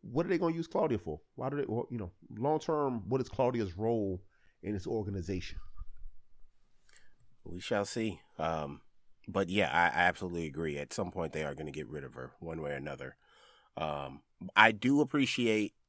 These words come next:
Speaker 2: at least for a slight character development, I do appreciate her stepping up and taking accountability, um, for what happened.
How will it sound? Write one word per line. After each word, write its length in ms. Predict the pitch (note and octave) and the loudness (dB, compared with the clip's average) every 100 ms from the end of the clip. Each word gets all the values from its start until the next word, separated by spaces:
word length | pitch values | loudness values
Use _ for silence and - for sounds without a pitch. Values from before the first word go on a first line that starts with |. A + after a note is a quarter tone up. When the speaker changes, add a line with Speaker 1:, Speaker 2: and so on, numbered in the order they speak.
| - | -6
Speaker 2:
at 120 | G2 | -2
least 200 | G2+ G#2+ | -2 -2
for 140 | - F#2+ | -2 -2
a 60 | |
slight 360 | - G2+ G2 - | -2 2 2 2
character 300 | G#2+ F#2 E2+ | -2 -2 -4
development, 540 | D#2 E2 D#2+ D#2+ E2 - - _ _ _ _ | -4 -4 -2 -4 -8 -10 -20 _ _ _ _
I 120 | F#2 F#2 | 2 4
do 180 | G2 | 2
appreciate 580 | A2 - G#2+ - G2 F2+ | 2 2 0 2 2 2
her 420 | G2+ F2+ D#2+ D2 - - | 2 2 2 -2 -6 -6
stepping 500 | - - F#2+ G2+ F2+ | 0 4 4 6 4
up 100 | F2+ | 2
and 100 | E2+ | 0
taking 240 | F2 F2+ | 0 0
accountability, 760 | E2 F2+ E2+ D2+ F2 D2+ D2 - _ D#2+ | 0 0 0 0 -2 -2 -8 -14 _ -4
um, 340 | D2+ C#2+ E3 _ _ _ _ _ _ _ _ _ _ | -4 -4 -8 _ _ _ _ _ _ _ _ _ _
for 300 | - A2 F2 | 0 4 4
what 320 | D#2+ D#2 E2 - | 4 2 0 2
happened. 440 | D2+ D2+ F2+ | 2 2 -2